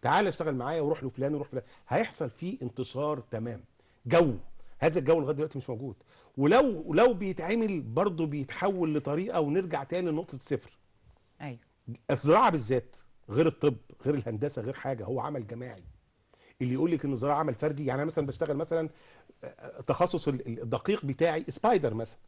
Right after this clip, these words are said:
Speaker 1: أو مكافحة بيولوجية، أنا أقول آه اكتشفت نوع مثلًا، آه، آفة جديدة، أكاروس جديد بمواصفات معينة، نوع جديد، نوع جديد ده ما، ما يهمش قوي غير المتخصصين قوي.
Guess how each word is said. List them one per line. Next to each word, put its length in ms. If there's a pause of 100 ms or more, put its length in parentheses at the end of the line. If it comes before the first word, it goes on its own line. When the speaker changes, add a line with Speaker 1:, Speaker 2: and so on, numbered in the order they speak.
(240)
Speaker 1:
أو 80
مكافحة 320
بيولوجية، 460 (720)
أنا 120
أقول 180
آه 140
اكتشفت 440
نوع 220
مثلًا، 600
آه، 340 (380)
آفة 160
جديدة، 380
أكاروس 320
جديد 340
بمواصفات 520
معينة، 500 (280)
نوع 200
جديد، 300
نوع 140
جديد 180
ده 80
ما، 180
ما 120
يهمش 560
قوي 300
غير 140
المتخصصين 760
قوي. 340